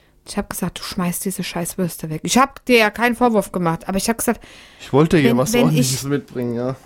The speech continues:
Speaker 1: wenn ich so Schmerzen hab und ich reagiere ja, ich rea-, reagiere ja extrem auf komisches Fleisch, ja, durch die O P.
Speaker 2: Hm.
Speaker 1: Aber wenn ich so, so extrem reagiere und ihr nicht,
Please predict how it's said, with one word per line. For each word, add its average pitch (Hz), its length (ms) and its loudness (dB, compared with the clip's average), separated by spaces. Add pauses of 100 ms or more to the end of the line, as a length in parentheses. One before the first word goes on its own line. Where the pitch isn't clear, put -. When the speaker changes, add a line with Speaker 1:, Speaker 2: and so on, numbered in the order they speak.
(160)
Speaker 1:
wenn 226 240 6
ich 233 200 0
so 349 300 4 (300)
Schmerzen 285 540 2
hab 196 120 0
und 220 120 0
ich 285 180 0
reagiere 294 460 6
ja, 254 160 4
ich 233 280 -2
rea-, 247 480 4
reagiere 226 520 2
ja 233 140 6
extrem 269 580 0
auf 175 320 2 (100)
komisches 208 720 2
Fleisch, 165 540 0
ja, 190 240 2 (340)
durch 196 220 2
die 196 100 2
O 175 100 0
P. 160 340 0 (100)
Speaker 2:
Hm. 123 320 -4 (320)
Speaker 1:
Aber 208 180 4
wenn 226 160 4
ich - 380 0
so, 339 340 4 (400)
so 220 560 2 (400)
extrem 247 500 2
reagiere 190 760 2 (760)
und 214 220 6
ihr 254 240 6
nicht, 240 400 4